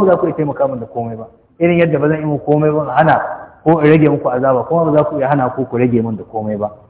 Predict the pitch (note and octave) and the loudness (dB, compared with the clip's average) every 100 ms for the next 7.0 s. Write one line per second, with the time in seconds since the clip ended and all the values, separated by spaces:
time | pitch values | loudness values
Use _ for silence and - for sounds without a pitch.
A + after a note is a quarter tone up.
0 | _ - D3+ D3+ D3+ D#3+ D#3+ - D#3+ D#3+ | _ 2 4 6 6 4 0 2 4 4
1 | D#3+ C#3+ D3 D#3 D#3+ E3 E3 F3 - - | 4 0 0 0 4 4 6 6 4 -4
2 | - - D#3+ E3 D#3 D#3 C#3+ C3 D3+ D3+ | -8 0 2 2 0 0 2 2 2 2
3 | C3+ C#3 C#3+ D#3 C3+ - D3 C#3+ C3+ B2+ | 0 0 0 0 0 -2 -2 0 0 0
4 | A2+ A2 G2+ F#2+ - - _ _ B2+ B2+ | -2 -6 -10 -16 -20 -20 _ _ 2 4
5 | D3 C3+ C3 C3 A2+ A#2 G2+ - - _ | 4 4 0 -4 0 0 0 -8 -18 _
6 | _ C#3+ D3 D3 B2 A#2+ A#2+ B2 A2+ C#3 | _ 0 2 4 2 0 -2 0 2 4